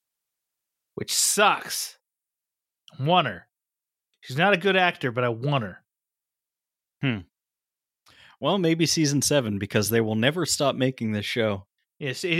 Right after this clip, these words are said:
Speaker 1: it's cheap. None, none of the people want actual money for the show. They just wanna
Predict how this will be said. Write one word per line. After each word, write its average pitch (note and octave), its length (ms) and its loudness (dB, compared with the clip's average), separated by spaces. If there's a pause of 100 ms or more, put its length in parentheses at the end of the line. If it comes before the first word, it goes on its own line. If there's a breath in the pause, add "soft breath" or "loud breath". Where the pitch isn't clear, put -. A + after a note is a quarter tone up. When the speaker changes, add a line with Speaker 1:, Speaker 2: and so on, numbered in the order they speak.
Speaker 1:
it's E3+ 240 -2
cheap. D3+ 420 0
None, F3 320 2
none F#3+ 160 4
of G#3 60 -2
the G#3 80 -2
people F#3+ 340 0
want D3+ 300 0
actual C#3 460 0
money B2 400 -6
for D3 220 -4
the C3 100 -4
show. A#2 300 2
They A#2+ 140 -4
just C#3 240 -6
wanna D3 360 2